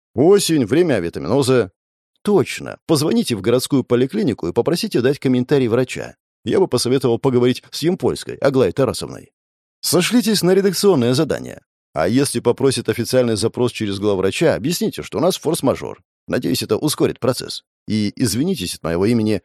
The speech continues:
за беспокойство в рабочее время». «Можете отказаться, Жень», — покачал головой Бродов и тут же поправился, то есть Евгений Семёнович. «Обычно мы через голову не решаем, так делать не принято». «Хорошо», — кивнул я, — «тогда действуем по-другому.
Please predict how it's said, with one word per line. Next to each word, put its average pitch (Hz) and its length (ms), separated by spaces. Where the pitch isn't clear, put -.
за 123 160
беспокойство 131 560
в 113 60
рабочее 98 360
время». 85 360
«Можете 190 400
отказаться, 180 580
Жень», — 87 360
покачал 117 400
головой 98 320
Бродов 147 500
и 113 80
тут 127 200
же 113 120
поправился, 55 760
то 107 100
есть 101 200
Евгений 113 320
Семёнович. 67 540
«Обычно 170 340
мы 180 100
через 175 320
голову 175 260
не 160 100
решаем, 139 560
так 107 160
делать 120 280
не 123 80
принято». 98 520
«Хорошо», — 165 600
кивнул 120 320
я, — 110 300
«тогда 185 260
действуем 120 440
по-другому. - 640